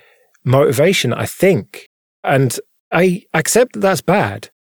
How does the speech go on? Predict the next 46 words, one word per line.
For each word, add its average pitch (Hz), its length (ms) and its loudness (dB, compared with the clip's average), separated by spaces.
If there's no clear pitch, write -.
but - 160 0
it's, - 200 0
it's 190 160 0
sort 277 320 2
of 208 60 -2
like 233 140 2
the 175 80 4
argument 135 420 2
against 131 340 0
U 123 140 2
B 107 100 2
I, 127 240 2
isn't 131 280 0
it? - 160 -10
Universal 123 480 2
basic 113 320 0
income, 123 420 -4
that 127 380 0
if - 500 -2
everyone 131 400 2
was 147 200 2
on 113 140 0
a 101 60 0
level 98 280 -4
playing 107 300 -4
field, - 280 -6
there'd 104 140 -4
be 113 100 2
no 117 220 2
incentive 110 720 -2
to 101 560 -2
innovate 139 400 0
and 113 100 -14
stuff. - 320 -8
And, 110 180 -2
uh, - 180 -6
th-, - 340 -4
there's 135 160 0
people 175 260 2
who 135 80 6
will 120 120 2
tell 123 160 2
you 107 80 2
that's 107 200 0
bullshit, - 560 0
but 107 240 -2